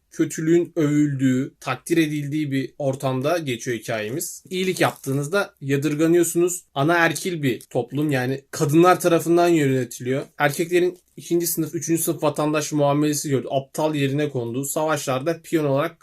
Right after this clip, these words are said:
kullanıldığı bir evren. Canilik, acımasızlık gibi şeylerin övüldüğü, hatta gizli suikastler yapıldığınızda takdir edildiğiniz, kimsenin bilmediği cinayet veya suç işlediğinizde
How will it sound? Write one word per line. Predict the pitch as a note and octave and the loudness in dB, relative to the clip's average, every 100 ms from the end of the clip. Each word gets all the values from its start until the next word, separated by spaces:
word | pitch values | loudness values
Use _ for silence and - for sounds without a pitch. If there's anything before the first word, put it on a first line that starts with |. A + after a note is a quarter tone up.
| _ | _
kullanıldığı | E3+ D3+ C#3 C#3 E3 | -2 0 0 0 -2
bir | G3+ G3 | -2 0
evren. | E3+ C3 G2+ _ - - - - | 2 2 -4 _ -16 -12 -10 -4
Canilik, | C3 E3+ G3 F#3 E3 - D#3 | 2 4 4 2 -2 -6 -4
acımasızlık | C#3 E3+ D#3+ - E3 F#3 | 0 2 2 0 -2 -6
gibi | D#3+ D3+ | -6 -6
şeylerin | - D3+ C#3+ C#3+ D3 - | -2 0 0 -2 -6 -2
övüldüğü, | C#3 C#3 C3+ A#2+ C3 C#3 | 0 2 0 0 -4 0
hatta | D#3 E3+ - D3 F#3 - C#3+ | 2 2 2 0 0 -8 -12
gizli | B2+ C#3+ F#3 | -6 -4 -2
suikastler | - F#3+ F#3 F#3+ - F3 | 0 0 2 4 6 8
yapıldığınızda | F3 E3+ F3 E3 E3+ D3+ E3+ E3+ | 8 4 2 4 2 4 2 2
takdir | - B2 - D3+ | -2 -4 -6 -4
edildiğiniz, | D3+ C3+ B2 C3 C3 | -2 -2 -2 -2 -4
kimsenin | - D3+ - C#3+ C3+ | -6 -4 -2 0 0
bilmediği | C#3 C#3 C3 C3+ C3+ - - | 0 -2 -2 0 -2 -4 -14
cinayet | - C3 B2 B2 - | -6 -4 -2 -6 -6
veya | A#2 A2 | -6 -6
suç | - - | -8 -18
işlediğinizde | - B2+ B2+ B2+ A#2 A#2 G#2+ | -18 -12 -8 -6 -4 -6 -6